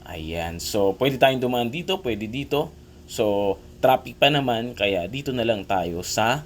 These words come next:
Maluwag. Ayan, oh. Diba, libreng-libre. Oh,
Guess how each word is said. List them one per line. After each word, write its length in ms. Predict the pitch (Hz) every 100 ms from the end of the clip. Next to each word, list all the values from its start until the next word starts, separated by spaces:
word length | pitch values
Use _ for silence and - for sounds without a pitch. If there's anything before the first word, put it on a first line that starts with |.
| -
Maluwag. 560 | 107 104 87 82 85 78 - - -
Ayan, 720 | 71 71 69 71 98 98 87 -
oh. 460 | 65 - - - - - - - - - 92
Diba, 320 | 87 82 104
libreng-libre. 1120 | 104 95 85 87 90 85 87 76 90 98 123 - - - - - - - - -
Oh, 160 | -